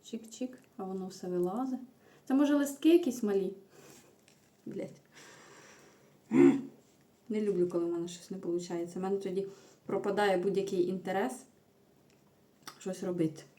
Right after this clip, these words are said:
Почала по-іншому закручувати. Я спочатку ставила від, е, хвостика,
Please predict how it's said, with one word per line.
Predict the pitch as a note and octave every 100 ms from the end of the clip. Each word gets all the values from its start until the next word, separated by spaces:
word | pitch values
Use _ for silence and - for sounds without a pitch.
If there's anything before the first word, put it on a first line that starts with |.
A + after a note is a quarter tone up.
| _ _ _ _ _ _ _ -
Почала | A3+ A#3+ A3
по-іншому | A3 A3 A3 G#3+ - G#3
закручувати. | G3 G3+ A3+ D4 - G#3 G3 F3 E3+ -
Я | F#3+ F#3+
спочатку | - G3 G#3 - G3+
ставила | - G3 F#3+ F#3 F#3 F3+ - - - -
від, | F#3+ G3 F#3+
е, | F#3 F3+ F#3 F3+ F3+ F3+ - - _
хвостика, | - - C#4 E4+ - - F3